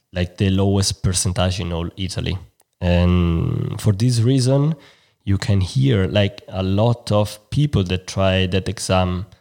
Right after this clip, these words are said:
several times, or <laughs> the people that they are, they go to South Italy,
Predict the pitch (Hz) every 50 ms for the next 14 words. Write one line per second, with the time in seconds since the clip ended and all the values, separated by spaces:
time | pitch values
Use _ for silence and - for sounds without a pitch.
0 | _ _ _ _ - - - 117 113 101 95 98 95 92 - - 113 113 120 131
1 | 147 175 - - - - _ _ _ _ _ _ _ _ _ _ _ 104 104 110
2 | 120 127 - 147 - - - 160 127 107 - - - _ - 127 113 - 117 117
3 | 113 101 101 98 - - _ - 101 98 98 98 98 98 98 95 95 95 92 -
4 | 90 101 95 95 98 - 107 104 98 - - 101 98 95 92 90 90 - 113 -
5 | - 92 95 - 101 92 - - 87 90 92 95